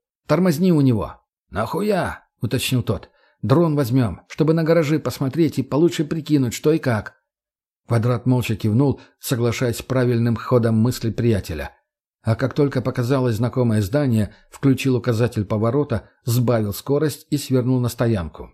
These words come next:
Марго лихо подкатила следом и остановилась со свистом покрышек. "Мы хули тут забыли?" —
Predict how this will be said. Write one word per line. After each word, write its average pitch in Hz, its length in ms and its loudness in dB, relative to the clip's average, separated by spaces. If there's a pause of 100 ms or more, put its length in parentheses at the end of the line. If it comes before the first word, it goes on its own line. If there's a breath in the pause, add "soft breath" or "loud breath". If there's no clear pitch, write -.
(400)
Марго 117 340 0
лихо 160 280 2
подкатила 131 520 -2
следом 147 500 0 (180 loud breath)
и - 60 -4
остановилась 135 640 2
со 120 100 -2
свистом 127 380 -2
покрышек. - 600 -4 (500)
"Мы 196 100 2
хули 233 220 2
тут 147 180 -2
забыли?" — 151 520 2